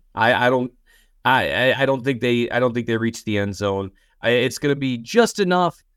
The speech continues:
for them to win, and maybe even win somewhat convincingly, and just enough for us to say,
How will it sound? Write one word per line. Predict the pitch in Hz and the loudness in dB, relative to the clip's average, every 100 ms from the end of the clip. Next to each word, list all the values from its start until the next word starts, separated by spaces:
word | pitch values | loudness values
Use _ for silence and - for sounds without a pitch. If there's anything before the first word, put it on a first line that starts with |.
| _ _ | _ _
for | 139 | -2
them | 131 117 | -2 -2
to | 135 | 0
win, | 220 226 208 208 | 4 4 2 -2
and | - 339 | -4 0
maybe | 349 254 | 2 2
even | 233 214 | 0 0
win | 208 175 | -2 0
somewhat | - 160 165 - | 0 2 2 0
convincingly, | 135 135 135 151 147 147 131 _ _ _ _ _ _ | -4 -2 -4 -6 -4 -4 -4 _ _ _ _ _ _
and | 180 170 160 - _ _ - | 4 4 2 -4 _ _ -10
just | - 254 233 - | 6 6 6 2
enough | 208 196 185 - - _ _ _ _ | 2 4 2 0 -10 _ _ _ _
for | - 160 | -2 2
us | 156 156 | 2 2
to | 156 | -4
say, | 143 160 151 147 139 | -4 0 2 2 0